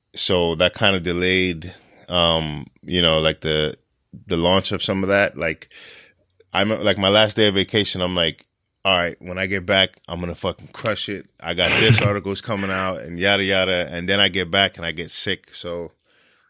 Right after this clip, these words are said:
Speaker 1: uh, that
Speaker 2: Dude, it's
Speaker 1: delayed
Speaker 2: that
Speaker 1: some of
Speaker 2: weather. It's that
Speaker 1: Yeah.
Speaker 2: weather change, man. It's that weather change. That's what killed you right there. Going from the beautiful Caribbean. Was it, like, super cold in New York when you got back?
Speaker 1: Um, I think that when I got back, it was, like, forty,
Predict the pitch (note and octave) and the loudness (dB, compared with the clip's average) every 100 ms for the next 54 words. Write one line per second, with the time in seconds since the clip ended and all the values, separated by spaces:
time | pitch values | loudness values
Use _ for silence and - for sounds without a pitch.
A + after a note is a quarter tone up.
0 | _ E2+ F2 E2+ F#2+ A2+ A#2 G#2+ G#2+ G#2 | _ -18 -16 -14 -2 2 4 4 2 2
1 | A2 G#2 G#2 G#2+ G#2+ G#2 G2+ _ _ - | 4 2 2 2 4 2 -2 _ _ -14
2 | G#2 A2 G2 G2 F#2 G2 _ G2+ G2+ G#2 | 0 2 2 -2 -4 -10 _ -4 0 0
3 | F#2+ G2 G2+ G2+ G#2 G#2 - F#2 F#2+ G2+ | -2 -6 -2 0 -2 -2 0 2 2 2
4 | G2 - F#2+ F#2+ F#2+ F#2+ G2+ G#2 G2 G2+ | 2 0 -2 -2 -4 -4 -2 -2 0 0
5 | G2 F#2+ F#2+ F#2+ G#2 G2+ G#2 G2+ G2+ A#2 | 2 2 0 0 2 4 4 2 0 2
6 | A2+ A#2 A2 G2+ A2+ A2 - G#2+ A2+ G#2+ | 2 2 -2 2 2 2 0 -2 2 2
7 | A2 A2 B2 B2+ A#2+ A#2+ - - C#3+ C#3+ | 2 2 0 2 2 2 0 0 2 2
8 | - A2+ A2+ B2 C3 C3 C3 A#2+ A2+ A2 | 0 0 2 0 2 2 2 0 2 4
9 | G#2 G#2+ B2 C3+ - _ _ _ A2+ A#2+ | 6 6 4 0 -20 _ _ _ -4 -2
10 | B2+ B2+ B2+ A#2 B2+ B2 D#3+ D3+ B2+ F#2+ | 0 0 0 -2 -2 0 0 2 0 -2
11 | - G#2 A2 A2 A2 A2+ G2 F2 G#2+ A2 | -8 -6 -2 0 2 2 2 2 2 2
12 | F#2+ F#2+ F#2+ F2+ F2 - - G2+ A2+ A#2+ | 0 -2 2 0 -2 -10 -2 0 2 2
13 | B2+ | 0